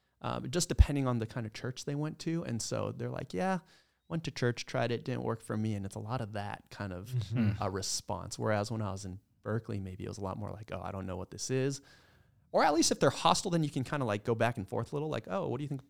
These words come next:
Speaker 1: You know, maybe it's not like that, but then here I think we run into more people like, "Yeah, it didn't work for me, tried it," and then they just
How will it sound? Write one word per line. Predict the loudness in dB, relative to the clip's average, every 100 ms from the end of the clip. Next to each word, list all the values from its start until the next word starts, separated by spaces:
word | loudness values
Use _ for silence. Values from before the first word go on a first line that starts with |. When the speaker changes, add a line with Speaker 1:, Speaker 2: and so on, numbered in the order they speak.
| _ _ -6
Speaker 1:
You |
know, | -2
maybe | 0
it's | 0 0
not | 0 0
like | -2
that, | -4 -4
but | -2
then | -2 -4 -10
here | -16 -6 -4
I | -4
think | -6 -8 -8
we | -6
run | -6
into | -6 -8
more | -10
people | -12 -10 -8
like, | -8 -12 -20 -20 _ _ _
"Yeah, | -6 -4
it | -2
didn't | 0
work | 2 0
for | -2
me, | -4
tried | -2 -2 -2 -2
it," | -6
and | -8
then | -8 -8 -8
they | -10
just | -8 -12